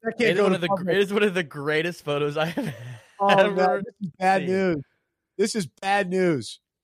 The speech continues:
Speaker 1: This is dirty.
Speaker 2: Oh, look
Speaker 1: Gosh.
Speaker 2: at that.
Speaker 1: Oh, yikes.
Speaker 2: <laughs>
Speaker 1: He's that guy. Oh, that's embarrassing. No wonder that top hat hasn't been worn again.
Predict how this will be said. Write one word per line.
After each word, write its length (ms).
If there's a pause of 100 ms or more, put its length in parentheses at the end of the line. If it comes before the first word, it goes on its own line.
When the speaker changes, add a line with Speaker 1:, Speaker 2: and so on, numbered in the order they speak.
(360)
Speaker 1:
This 140
is 120
dirty. 140
Speaker 2:
Oh, 720
look 500
Speaker 1:
Gosh. 160
Speaker 2:
at 300
that. 640 (160)
Speaker 1:
Oh, 280
yikes. 540 (220)
Speaker 2:
<laughs> 240
Speaker 1:
He's 220
that 180 (100)
guy. 300 (440)
Oh, 160
that's 220
embarrassing. 680 (520)
No 100
wonder 260
that 260
top 200
hat 200
hasn't 260
been 140
worn 220
again. 460